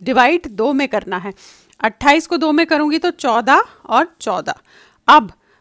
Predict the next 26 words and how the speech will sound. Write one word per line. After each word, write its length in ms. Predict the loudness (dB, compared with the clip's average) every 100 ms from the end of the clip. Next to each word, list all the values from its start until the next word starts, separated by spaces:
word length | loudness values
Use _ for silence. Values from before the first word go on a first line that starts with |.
| _
पहले 260 | -8 -2 0
आठ 280 | 2 0 0
फंदे 280 | -4 -2 -2
बनाऊँगी, 580 | -2 -2 -2 -2 -2 -4 _
फिर 220 | -4 -4
चौदह 440 | -4 -2 -2 0 0
बनाऊँगी, 580 | 0 -2 -2 -2 -2 -2
फिर 320 | -6 -4 -4
इसको 400 | -4 -10 -6 -6
उसके 240 | -6 -8
साथ 200 | -2 -2
जोड़ूँगी 560 | -2 -4 -4 -4 -2 -2 -4 _ _ _
और 160 | -2 -2
फिर 320 | -4 -2 0
बाकी 340 | 0 -2 -6
फंदे 400 | -8 -10 -6 -8 -8 -18 _ -10
बनाऊँगी। 600 | -8 -8 -10 -12 -16 -18 -20 -20 -6
तो 80 | 0
ये 160 | 0
बिल्कुल 440 | 0 -4 0 2 2
आपका 320 | 2 -2 -6
जो 140 | -4
है 160 | -4 -4
सेंटर 600 | -4 -4 -4 -4 -2 -2
में 160 | -2 -4
आएगा। 400 | -4 -6 -8